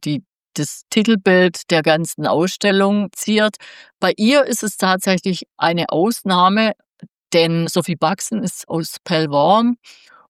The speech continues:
und sie ist sozusagen das Gesicht der, der, der Klimaklage zwanzig zwanzig, zwanzig einundzwanzig, als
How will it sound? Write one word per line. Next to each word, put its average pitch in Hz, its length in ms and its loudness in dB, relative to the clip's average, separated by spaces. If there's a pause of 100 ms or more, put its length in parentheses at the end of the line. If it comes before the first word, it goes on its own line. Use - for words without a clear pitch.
und 175 640 2
sie 190 360 0
ist 185 200 0
sozusagen 170 600 0
das 160 340 -2
Gesicht - 720 -2
der, 160 340 2
der, 147 500 2
der 143 260 0
Klimaklage 180 760 0
zwanzig 151 400 -4
zwanzig, - 400 -4
zwanzig 135 460 -4
einundzwanzig, 147 960 -2
als 139 440 -2